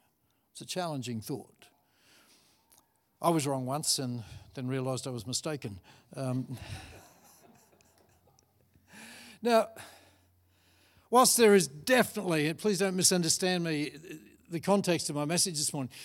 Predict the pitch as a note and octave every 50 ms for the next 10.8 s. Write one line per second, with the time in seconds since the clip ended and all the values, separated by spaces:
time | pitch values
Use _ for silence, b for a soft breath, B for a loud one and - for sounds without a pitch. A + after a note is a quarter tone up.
0 | B B B B A3+ C4 C4 A3 D3+ D3 D#3+ D#3 B3 C4+ B3+ C4 - A3+ A3 A3+
1 | A3 G3+ E3 D#3 G3 G#3 A3 G#3+ G#3 F#3+ E3+ F#3+ F#3 F3+ F3+ F#3+ G3 G3 F#3+ E3+
2 | C#3 C3 F3 E3 - - F#3+ G#3 G3 F#3+ F#3 F3 E3 D3 C#3+ F#3+ F#3+ F3+ E3 D#3+
3 | D3+ E3 E3+ E3 F3+ C3+ F3 D#3+ B2+ C#3+ D3+ D3 D3 E3 E3 D#3+ E3 D#3 C3+ D3
4 | C3+ A#2 F#2 - - - - - - b b b b b b b b b b b
5 | B2 D3+ D#3 C3+ C#3 D3+ C#3+ - - G3 G3 F#3 - - - E3+ D#3 E3 E3 D#3+
6 | D3 C3+ B2 - - b b b b b b b A3 G#3 F3+ G3 F#3+ G3+ G#3 G3
7 | F#3+ F3+ F3 F3+ G#3 A#3+ C#4 C#4+ B3+ - - - G#3+ F3+ E3+ E3+ F#3+ A3 B3+ B3
8 | - - - F#3+ F3+ F3 F3 E3+ - E3 D3 D3+ E3 D#3 D3+ E3+ E3+ E3+ E3 E3
9 | D#3+ D#3+ E3+ E3+ D#3+ D3+ D#3 D#3 D#3 C#3 - C#3 D3+ D3+ D3+ C#3 C3+ C3 A#2+ D3+
10 | C#3+ - - E3 E3 - - C#3 A#2+ - G#2 - - - - -